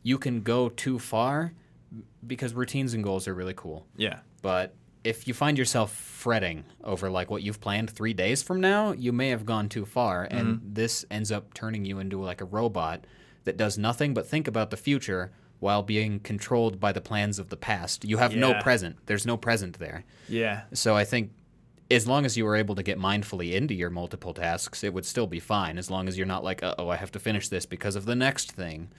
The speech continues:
Speaker 2: Yep.
Speaker 1: That's the
Speaker 2: So
Speaker 1: problem.
Speaker 2: you have to find the present. Yeah.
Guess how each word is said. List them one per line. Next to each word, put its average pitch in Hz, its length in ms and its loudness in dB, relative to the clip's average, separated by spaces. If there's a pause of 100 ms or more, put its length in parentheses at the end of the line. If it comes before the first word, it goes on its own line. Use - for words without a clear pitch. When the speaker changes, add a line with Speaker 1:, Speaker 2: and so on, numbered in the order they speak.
Speaker 2:
Yep. 110 200 0 (420)
Speaker 1:
That's 117 240 4
the 123 120 4
Speaker 2:
So - 20 6
Speaker 1:
problem. 82 420 4 (100)
Speaker 2:
you 131 100 4
have - 100 4
to 120 100 -6
find 117 300 0
the 113 60 -2
present. 107 400 0 (640)
Yeah. 107 200 0